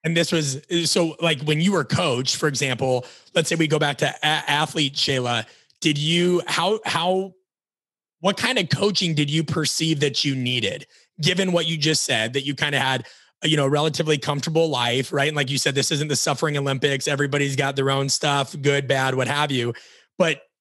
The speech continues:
how would somebody have coached you? And then in turn,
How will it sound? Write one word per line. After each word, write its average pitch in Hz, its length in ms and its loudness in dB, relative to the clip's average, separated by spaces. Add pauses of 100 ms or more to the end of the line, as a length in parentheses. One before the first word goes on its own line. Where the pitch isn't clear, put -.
(180)
how 185 260 2
would 226 200 2
somebody 185 320 2
have 135 160 -2
coached - 440 0
you? 151 240 2
And 208 100 0
then 160 160 0 (120)
in 147 180 -2
turn, 156 560 0